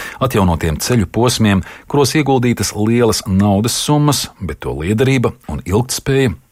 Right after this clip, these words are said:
jau sākotnēji bijusi apšaubāma. Daugavpils domē un pašvaldības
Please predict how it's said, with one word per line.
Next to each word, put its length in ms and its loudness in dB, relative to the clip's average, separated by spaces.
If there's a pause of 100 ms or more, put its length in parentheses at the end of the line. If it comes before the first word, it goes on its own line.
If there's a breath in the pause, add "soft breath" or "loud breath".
(120)
jau 160 0
sākotnēji 720 0
bijusi 460 -6
apšaubāma. 760 -4 (1040 loud breath)
Daugavpils 560 2
domē 400 2
un 160 0
pašvaldības 800 0